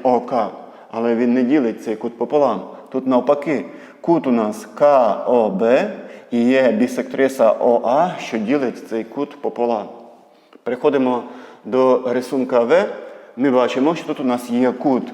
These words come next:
А О Б і є промінь О К, що ділить цей кут на дві рівні частини.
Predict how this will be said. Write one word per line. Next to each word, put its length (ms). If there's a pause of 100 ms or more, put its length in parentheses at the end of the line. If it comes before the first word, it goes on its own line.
(140)
А 380 (220)
О 520
Б 400 (560)
і 240
є 520 (520)
промінь 580
О 160
К, 360 (100)
що 200
ділить 720
цей 260
кут 440
на 160
дві 280
рівні 300
частини. 480